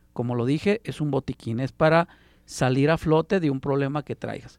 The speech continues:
ya sea una diarrea, un estreñimiento, eh, dolores de cabeza, dolores lumbares, dolores musculares, tantas cosas que existen como síntomas,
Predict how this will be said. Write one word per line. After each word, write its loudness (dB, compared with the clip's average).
ya 2
sea -2
una 0
diarrea, 4
un 0
estreñimiento, 0
eh, -2
dolores 4
de -4
cabeza, -4
dolores 0
lumbares, 0
dolores 2
musculares, 0
tantas 4
cosas 0
que -6
existen -4
como -2
síntomas, 0